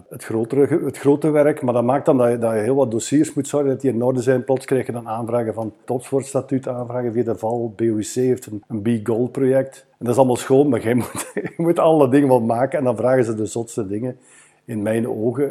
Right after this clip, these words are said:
Hè. Hoe kun je nu over vier jaar doelstellingen? Oké, dat kan ik nog wel formuleren. Maar welke testresultaten dat je wilt zien?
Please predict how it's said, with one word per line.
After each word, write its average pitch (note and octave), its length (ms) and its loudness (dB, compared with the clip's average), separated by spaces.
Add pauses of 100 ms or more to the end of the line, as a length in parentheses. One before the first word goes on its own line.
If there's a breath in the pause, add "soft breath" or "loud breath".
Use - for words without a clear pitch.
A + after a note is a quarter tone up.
Hè. B2+ 180 -6
Hoe G#2 120 -10
kun B2 200 0
je A#2 60 -2
nu A2+ 360 0 (340 soft breath)
over G#2+ 260 -8
vier A#2+ 300 0
jaar G#2 380 -2
doelstellingen? D3 760 -2 (100)
Oké, C3 300 2
dat G#2+ 140 -2
kan C#3 160 -2
ik D3+ 60 -4
nog C#3 120 -2
wel B2+ 120 0
formuleren. C3+ 600 2 (320 loud breath)
Maar A2 140 -4
welke A2+ 320 -2
testresultaten B2+ 880 0
dat A2 160 -2
je G#2+ 120 -2
wilt A2+ 200 0
zien? C3 340 -2